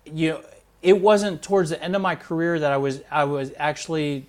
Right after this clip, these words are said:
talking with a training, uh, manager about, like, objections, how to respond to "I'm not interested" or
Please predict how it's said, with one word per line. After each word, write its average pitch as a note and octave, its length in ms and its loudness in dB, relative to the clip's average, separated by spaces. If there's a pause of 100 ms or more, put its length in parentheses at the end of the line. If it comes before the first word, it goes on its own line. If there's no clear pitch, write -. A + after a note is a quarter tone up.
(140)
talking D#3 460 -4
with C3+ 180 -6
a B2 120 -10
training, D#3+ 600 -8 (320)
uh, D3 160 -6
manager D#3+ 580 -6 (320)
about, C3 400 2
like, C3 300 -6 (360)
objections, C3 640 -4
how E3 180 0
to D#3+ 80 -2
respond C#3+ 500 -2
to A#2+ 100 -4
"I'm C#3 180 -2
not C3+ 200 0
interested" B2+ 640 -8
or A#2+ 260 -8